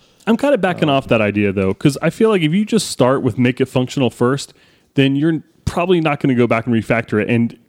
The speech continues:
Speaker 1: you're probably not gonna make it testable. So I kinda like the idea of, instead of saying make it functional first, say make it testable first. And that starts for,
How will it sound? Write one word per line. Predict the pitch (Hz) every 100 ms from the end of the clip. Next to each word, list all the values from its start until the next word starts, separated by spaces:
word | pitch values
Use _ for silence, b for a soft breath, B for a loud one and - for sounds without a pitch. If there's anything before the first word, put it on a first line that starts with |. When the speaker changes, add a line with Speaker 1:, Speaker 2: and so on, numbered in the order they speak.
| _ _
Speaker 1:
you're | 135 113
probably | - 151 147
not | 127 -
gonna | 117
make | 110
it | 95
testable. | - 117 98 98 110
So | -
I | 147 175
kinda | 214 202
like | 170 -
the |
idea | 123 131
of, | 123
instead | 120 -
of | 180
saying | - 131 117
make | 120
it | 131
functional | 131 117 147
first, | 135 160 151
say | - 117 113 b b b b 117
make | 117 135 104
it | -
testable | - 120 - 98 95
first. | - - - -
And | 131
that | 165
starts | - 170 156
for, | - 135 120 113 110